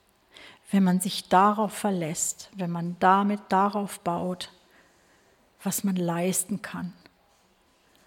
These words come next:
Das ist schwierig für jemand, der gerade in der Ausbildung steht. Er möchte ja gut sein, er muss es ja auch, er muss was vorweisen. Aber da sich nicht innerlich von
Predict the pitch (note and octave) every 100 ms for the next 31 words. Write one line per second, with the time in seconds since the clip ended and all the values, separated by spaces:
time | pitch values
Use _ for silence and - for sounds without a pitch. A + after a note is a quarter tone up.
0 | _ _ _ _ _ _ - - - -
1 | B3+ - - C#4 E4+ C#4 - - A3 A3
2 | G#3+ G#3 A3 G#3 G3 G3 G3 G3 G3+ G#3
3 | C4 - C4+ B3 F#3+ F3 - F3 E3 E3+
4 | - _ _ _ - _ _ _ _ F#3+
5 | G3 C#4 - D#4 C4 G#3+ G#3 F#3+ F#3 -
6 | E3 D#3+ E3+ G3 G#3+ C4 C#4+ C#4+ - G3+
7 | F3+ E3+ E3+ F3 A3 G#3+ B3 A#3+ A3+ -
8 | G#3 F#3+ F3+ E3+ E3+ E3+ F3 F3 - -
9 | - - - - - - G3+ A3 G#3 A3+
10 | B3 C4+ B3+ A3 A3+ B3 - - - B3+
11 | A#3 A#3+ A3+ G#3+ - G#3+ G3+